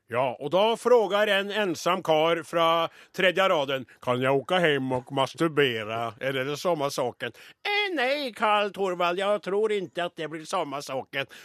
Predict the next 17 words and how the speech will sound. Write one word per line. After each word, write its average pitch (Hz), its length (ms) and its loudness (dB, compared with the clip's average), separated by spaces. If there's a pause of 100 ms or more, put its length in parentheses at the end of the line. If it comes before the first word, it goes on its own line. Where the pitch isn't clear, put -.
for 208 140 0
du 180 460 0
skapar 220 460 2
inga 247 200 0
barn 262 340 4
på 277 100 -2
den 247 160 -2
måten.» 151 320 -4 (300)
«Ja, 95 120 -6
men 90 140 -12
jeg 87 140 -10
skapar 92 360 -6
hygge 165 300 -2
for 113 120 -8
meg 180 180 2
selv.» 151 360 -4 (360)
«Ja, 226 400 -4